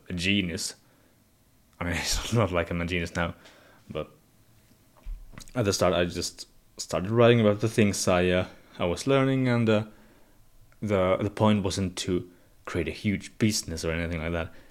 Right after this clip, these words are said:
It was o-, only to have a medium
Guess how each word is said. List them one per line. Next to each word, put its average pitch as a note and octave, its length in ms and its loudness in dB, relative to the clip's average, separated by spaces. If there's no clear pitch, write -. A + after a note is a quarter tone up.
It A2 40 -8
was F2 240 -4
o-, F2 400 -2
only F#2 260 -2
to F2+ 400 -4
have F2 260 -4
a E2+ 80 -2
medium F2+ 720 2